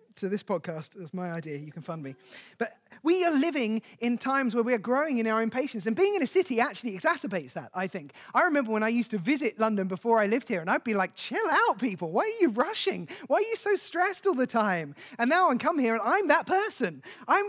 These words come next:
I'm like, "Oh, I missed the tube. Two minutes to wait. Why, Lord? Why?" You know, and, and you're laughing because you're that person as well, right? I was driving the other day with my daughter. She's two years old. We're sitting in the back. We're stuck in traffic. I didn't say a word. We're just driving.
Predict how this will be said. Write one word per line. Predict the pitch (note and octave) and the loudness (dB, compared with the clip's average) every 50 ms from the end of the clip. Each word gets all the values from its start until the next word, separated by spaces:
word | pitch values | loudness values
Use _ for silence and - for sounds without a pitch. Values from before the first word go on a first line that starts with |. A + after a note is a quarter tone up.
| - | 0
I'm | - D#4+ G4+ | 0 2 2
like, | F#4+ F4+ D4 - - | 4 4 2 4 6
"Oh, | - A4+ A4+ | 6 8 8
I | A4+ D#4 | 8 6
missed | D4 D4+ F#4+ F4+ - - | 4 2 0 0 0 0
the | G4 B3+ | -2 -2
tube. | - - F4 F4+ F#4 F4+ F#4+ A#3 - - | 0 0 2 4 6 6 6 4 2 0
Two | - - G#4+ G#4 F#4+ | 4 6 6 6 6
minutes | F#4 F#4 F4+ E4 B3+ | 4 4 4 2 2
to | - F4 E4 | 0 0 4
wait. | D#4+ E4 E4+ D4+ A#3+ C#4+ | 6 8 8 6 6 4
Why, | F#4 G#4 G4+ F4+ F4 F4 E4+ D#4+ D4+ | 6 8 8 10 10 10 8 8 6
Lord? | D4 C#4+ D4 D4 - D4 D4 C#4 C4 C4 B3 G#3+ | 8 8 8 10 10 10 10 10 8 8 6 4
Why?" | D4 F#4+ F#4 F4 D4+ C#4+ - C5 C#5 C5 B4+ B4+ B4+ A#4+ A4+ A4 G4+ - | 2 0 2 4 2 2 2 -2 -6 -6 -6 -8 -8 -8 -10 -12 -8 -4
You | - E4+ | -2 -2
know, | D#4+ D4 C#4 D4 D4+ D4 | 0 2 2 2 4 4
and, | C#4 C#4+ E4 D4+ | 4 4 4 2
and | D4 C#4+ B3+ | 2 4 4
you're | B3+ D#4 D#4+ | 4 4 6
laughing | G4+ F4 D#4+ D#4 - D#4+ D#4 D#4+ E4 - _ _ | 8 8 6 6 4 0 -2 -2 -4 -8 _ _
because | - G#4 - F4+ G4 E4+ | -2 2 6 6 6 6
you're | E4+ G#4 F#4+ F#4 | 6 6 6 6
that | E4 D4 A#3+ | 6 4 6
person | - D4 C#4 C4 - D#4 C#4 | 6 6 6 6 4 4 4
as | C4+ B3+ G3+ | 4 4 6
well, | B3 C4 B3 G3+ F3+ | 4 4 4 4 4
right? | E3 G3 A3 C4+ E4+ E4+ - - - - - - - | 4 4 2 2 0 -4 -8 -14 -16 -16 -18 -6 2
I | - C4+ | 4 4
was | C#4 D4 C4+ | 4 4 2
driving | - - C#4+ C#4+ D#4 D4+ B3 D4 | 2 4 4 6 6 4 4 4
the | B3 B3+ | 4 4
other | B3 B3 B3 | 4 4 4
day | A3 B3+ A#3+ | 4 4 4
with | B3 A3 | 4 4
my | G#3+ A3+ A3 | 2 2 2
daughter. | F#3+ - C4 C4+ C#4 C4 - G#3 E3+ | 2 2 0 0 0 0 0 -2 -4
She's | - G#3+ A3 - | -4 -6 -8 -6
two | - - C#4+ | -4 0 2
years | C#4 A#3+ A#3+ A#3 G#3+ | 2 2 2 0 2
old. | A#3 A#3 G#3+ G3 F#3 | 2 2 2 2 0
We're | G3 | -2
sitting | F#3 - - - A#3 | -6 -6 -6 -4 -4
in | A3 | -2
the | G#3 | 0
back. | F#3+ G#3 F#3+ - | 0 0 0 -2
We're | G3+ | -4
stuck | - - - B3+ B3+ - B3+ | -6 -2 0 0 0 0 -2
in | A3 G3 | -6 -2
traffic. | - A#3 G#3+ - - D3 | 0 0 0 0 -2 -4
I | D3+ | -2
didn't | F#3+ A3 A3 A3 | -2 0 -2 -2
say | - - A3+ G3+ | -2 0 0 2
a | F#3+ | 2
word. | F#3 F3 D3+ D3+ | 2 0 -2 -4
We're | D#3+ E3+ | -8 -10
just | F3+ F3+ - | -10 -10 -6
driving. | - G#3 G3+ G3+ G#3 F#3+ G3+ F#3+ F#3+ | -2 0 2 2 2 2 0 -2 -4